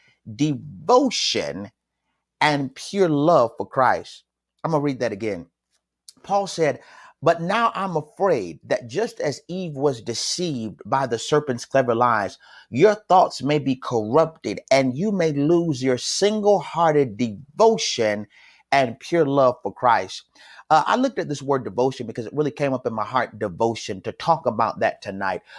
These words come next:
Um, worship is not just a song, as we've talked about before. Worship is not just us singing. It's not just us, uh, mel-, a melodic tune. It's really about our heart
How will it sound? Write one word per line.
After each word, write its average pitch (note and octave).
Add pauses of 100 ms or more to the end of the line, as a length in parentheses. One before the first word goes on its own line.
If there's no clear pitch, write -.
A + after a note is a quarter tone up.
(160)
Um, A#2
worship D3+
is A2
not C#3
just B2+
a F#2
song, A#2
as G2+
we've A#2
talked -
about G#2
before. G#2+
Worship D3+
is A2+
not B2+
just C3 (260)
us A#2
singing. B2
It's -
not C3
just B2
us, A2+
uh, G2+ (520)
mel-, A#2
a A#2+
melodic A2+
tune. B2+ (320)
It's D#3
really G#3+
about C#3+
our A#2
heart -